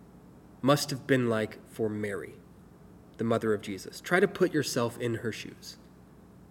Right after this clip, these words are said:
She, more than anyone else, knew that the child within her womb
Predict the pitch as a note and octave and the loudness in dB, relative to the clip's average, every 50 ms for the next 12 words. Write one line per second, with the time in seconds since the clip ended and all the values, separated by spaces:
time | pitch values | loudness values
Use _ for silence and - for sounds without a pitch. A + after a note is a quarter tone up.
0 | - - - - - - - - - - - - - - - - - - - - | -20 -20 -20 -20 -20 -20 -20 -20 -20 -20 -20 -20 -20 -20 -20 -20 -10 -4 0 2
1 | - G3+ G#3 F3+ B2 G#2+ A#2 C3+ - - - - - - - C3+ D3 D#3+ E3+ E3+ | 4 6 6 6 6 6 2 0 0 -4 -14 -18 -20 -8 0 8 10 12 12 12
2 | D#3 D#3+ D3 D3 D3 - E3 G#3 A#3 A#3+ A3 G3 F3+ D#3+ A#2 - - - - - | 12 10 8 8 6 6 8 8 8 10 10 10 8 8 4 2 -6 -12 -14 -14
3 | - - - - - - - - - - - - - - - - - C3 C3 D3 | -14 -16 -18 -20 -20 -20 -20 -20 -20 -20 -20 -20 -20 -20 -20 -14 -6 0 6 12
4 | E3+ F3+ E3 C#3 - - - - - - - - - - - - - - - - | 12 12 12 12 8 2 -2 -8 -12 -16 -18 -18 -20 -20 -20 -20 -20 -20 -20 -20
5 | - - - - - - - - D3 C#3 - C3 - - - F3 D#3 D#3+ F3 F#3 | -20 -20 -20 -20 -20 -6 2 2 4 4 4 0 0 0 2 4 6 8 8 10
6 | G3 G3+ F#3+ D#3+ D3+ D3 - D#3+ D#3+ E3 D#3+ D3+ - D#3+ D3+ C#3+ C#3 C3 B2+ B2 | 8 8 8 8 6 6 8 8 8 8 8 4 6 6 6 6 4 2 0 0
7 | G#2+ F#2+ - - | 0 -2 -4 -10